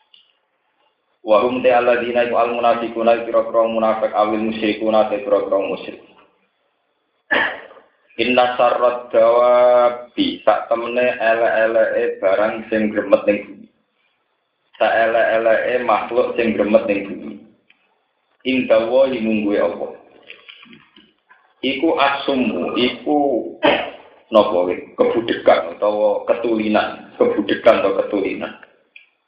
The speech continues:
Tuli utawa budek an sama il haqi, saking ngrungu kebenaran, atau ngrungu kenyataan.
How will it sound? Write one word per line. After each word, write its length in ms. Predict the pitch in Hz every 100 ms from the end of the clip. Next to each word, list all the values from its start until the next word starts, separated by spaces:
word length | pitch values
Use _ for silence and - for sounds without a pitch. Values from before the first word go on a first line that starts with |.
| _ _
Tuli 400 | 139 139 147 165
utawa 320 | 160 139 -
budek 400 | 113 113 139 135
an 240 | 123 127 -
sama 320 | 120 123 117
il 80 | 110
haqi, 400 | - - 101 95
saking 560 | 104 110 110 123 123 117
ngrungu 240 | 113 110
kebenaran, 720 | 120 117 101 104 98 92 82 -
atau 80 |
ngrungu 480 | 104 107 104 110 110
kenyataan. 640 | 101 92 85 - - -